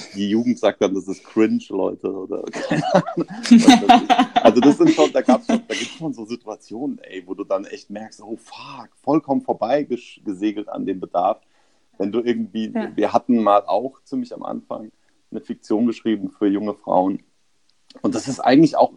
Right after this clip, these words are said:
Speaker 1: irgendwie toll, aber wir hatten dann eine kleine Fokusgruppe bei uns und dann haben wir denen so als kleines Rollenspiel quasi die Skripte vorgelesen und das war so lustig. Ich hab daneben gestanden und hab die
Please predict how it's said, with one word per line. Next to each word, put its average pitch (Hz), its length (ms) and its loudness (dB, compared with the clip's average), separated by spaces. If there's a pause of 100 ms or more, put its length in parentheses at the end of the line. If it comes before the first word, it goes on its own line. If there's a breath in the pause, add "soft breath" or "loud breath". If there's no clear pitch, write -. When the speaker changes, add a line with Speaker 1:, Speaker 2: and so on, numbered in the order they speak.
Speaker 1:
irgendwie 139 260 0
toll, - 300 0
aber - 340 -2
wir - 400 -10
hatten 143 160 -6
dann 131 140 -2
eine 120 80 -8
kleine 117 260 -8
Fokusgruppe 143 560 -8
bei 135 140 -6
uns 131 320 -8 (280)
und 107 120 -8
dann 107 160 -2
haben 123 160 -2
wir 123 260 -4 (240)
denen 131 340 0
so 104 480 -8 (340)
als - 260 -8
kleines 110 360 0
Rollenspiel 110 600 0
quasi 101 560 -4 (340)
die 107 80 -4
Skripte - 400 -6
vorgelesen 95 800 -2
und - 240 -10
das - 220 -18
war 110 160 -8
so 131 420 -4
lustig. 151 380 0
Ich 117 120 -2
hab 117 120 -6
daneben 117 320 6
gestanden 113 380 -2
und 107 140 -4
hab - 140 -20
die - 160 2